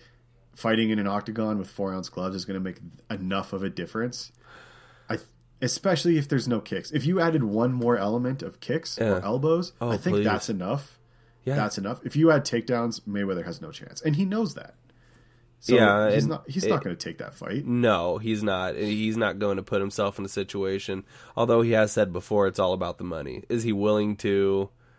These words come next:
Speaker 2: take
Speaker 1: <sighs>
Speaker 2: that?
Speaker 1: I don't
Speaker 2: Is he willing
Speaker 1: know.
Speaker 2: to mar that,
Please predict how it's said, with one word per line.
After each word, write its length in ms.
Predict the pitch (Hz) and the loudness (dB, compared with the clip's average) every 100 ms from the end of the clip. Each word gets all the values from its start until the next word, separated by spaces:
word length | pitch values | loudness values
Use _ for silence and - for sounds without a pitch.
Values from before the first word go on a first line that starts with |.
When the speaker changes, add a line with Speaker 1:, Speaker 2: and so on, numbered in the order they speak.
| _ _ _ _ | _ _ _ _
Speaker 2:
take 220 | - 107 104 | 0 0 2
Speaker 1:
<sighs> 40 | - | 4
Speaker 2:
that? 260 | 107 101 | 4 4
Speaker 1:
I 40 | - | 2
don't 40 | |
Speaker 2:
Is 60 | 120 | 2
he 100 | 127 | 2
willing 360 | 113 117 117 113 | 6 6 6 4
Speaker 1:
know. 60 | |
Speaker 2:
to 60 | 104 | 2
mar 480 | 101 98 101 104 104 | 2 4 4 4 2
that, 440 | 98 95 95 - | 2 0 -2 -6